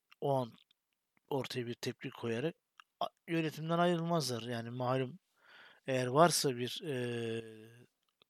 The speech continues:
sıkıntı, e, diyelim ki biz bir yönetim heyetindeyiz. S-, Sayın Başkan yanlışlar yapıyor. Bu yanlışlar kulübe zarar veriyor. Maddi manevi zararlar ortaya çıkıyor.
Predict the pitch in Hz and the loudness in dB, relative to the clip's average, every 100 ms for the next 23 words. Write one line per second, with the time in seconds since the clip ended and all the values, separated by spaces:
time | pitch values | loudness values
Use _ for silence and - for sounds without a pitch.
0 | _ _ _ _ - - 143 - 123 139 | _ _ _ _ -2 0 2 -2 -4 -4
1 | 175 262 _ _ _ - - - - _ | -6 -8 _ _ _ -20 -20 -20 -20 _
2 | - - - 127 117 131 127 120 - - | -20 -12 -4 -2 -4 -8 -6 -6 -8 -12
3 | _ _ - 123 131 131 120 123 113 - | _ _ -14 -6 -2 -2 -2 -4 -4 -4
4 | 110 104 123 165 160 - - - - - | -8 -6 -4 -2 -2 -4 -8 -12 -10 -10
5 | - - 139 131 127 120 123 123 151 135 | -10 -4 -2 -2 -2 -2 -2 -2 -2 -2
6 | 120 - 123 104 - 104 151 156 143 143 | 0 0 0 -2 -4 -4 -2 -2 -2 -2
7 | 135 135 - 143 - - 131 127 123 127 | -2 -4 -2 -4 -6 -8 -4 -2 0 0
8 | 131 127 107 101 117 151 156 - - 123 | 2 0 0 -2 -2 -2 -4 -6 -8 -4
9 | 123 117 117 117 127 127 127 123 107 - | -2 -2 -2 -2 0 2 2 0 -2 -6
10 | 104 - - - | -2 -2 -4 -8